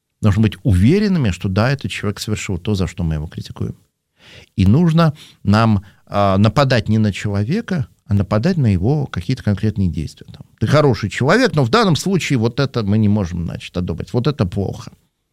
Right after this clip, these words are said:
И когда есть такой зуд, такое рвение всех критиковать, то тут нужно как раз,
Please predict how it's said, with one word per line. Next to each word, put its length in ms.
И 440
когда 240
есть 280
такой 260
зуд, 300
такое 320
рвение 540
всех 240
критиковать, 600
то 180
тут 360
нужно 280
как 240
раз, 360